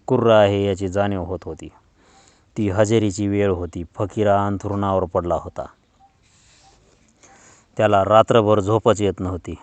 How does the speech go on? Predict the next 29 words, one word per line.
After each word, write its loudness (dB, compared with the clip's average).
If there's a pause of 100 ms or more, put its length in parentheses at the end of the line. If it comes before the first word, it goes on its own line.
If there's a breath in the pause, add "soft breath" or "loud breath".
आज 0
पंधरा 2
दिवस -2
तो -4
रात्री 0
डोळ्यात 0 (280)
काढीत -4
होता. -10 (720 soft breath)
त्या 4
दिवशी -2
त्याला 4
हजेरी -2
लागली. -4 (100)
तो -2
दिवस -4
नि -6
त्या 2
दिवशीची -6
तो -2
रावसाहेब 2
पाटलाचा -2
कुर्रा 2
हे -4
सर्व -2
त्याच्या -4
मस्तकातून -6
हालता -4
हलत -8
नव्हतं. -16